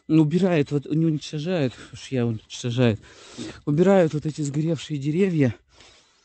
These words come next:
потому что, <coughs> да, э, видимо, на их место,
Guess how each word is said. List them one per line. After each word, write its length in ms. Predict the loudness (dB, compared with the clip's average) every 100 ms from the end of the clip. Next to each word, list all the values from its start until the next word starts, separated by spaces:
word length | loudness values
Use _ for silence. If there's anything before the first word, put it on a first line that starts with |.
| _ _ _
потому 280 | 2 2
что, 300 | 2 0 -2 -2 -8 -14 _
<coughs> 1400 | 0 0 0 -4 -6 _ -20 -6 0 0 2 2 0 -2 _ _ _ _ _ _ _ _ -6
да, 240 | -4 -6 _ _ -20 _ -2
э, 240 | 0 0
видимо, 520 | 0 -2 -4 0 2
на 220 | 2 2 2
их 180 | -2
место, 280 | -4 -4 -4